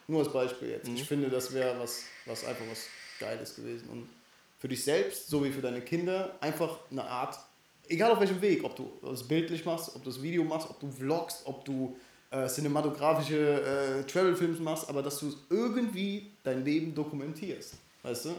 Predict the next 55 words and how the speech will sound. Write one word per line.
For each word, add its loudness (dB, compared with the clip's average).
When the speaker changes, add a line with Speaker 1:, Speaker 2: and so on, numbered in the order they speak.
Speaker 1:
Dass 0
da 4
was -2
übrig 0
bleibt, 4
wenn 6
du 4
halt 4
irgendwann 2
mal 0
da 0
am -4
Sterbebett 2
liegst 0
und -2
sagst, 0
„Tschüss.“ -4
Speaker 2:
Ja, 4
aber 2
überleg 0
mal, -2
wie -2
das -2
sich -4
allein 0
schon -6
fotografisch -4
geändert -4
hat. -8
Wie -2
viele 0
Fotos -2
gibt -4
es -4
denn -2
von -4
dir 0
als, -6
als, -6
als -6
Kind 0
und -4
wie -2
viele -2
Fotos -4
produzierst -4
du? 2
Also -2
wie 2
viele 0
Fotos -2
werden 0
heute 6
produziert 4
Speaker 1:
Ja. -12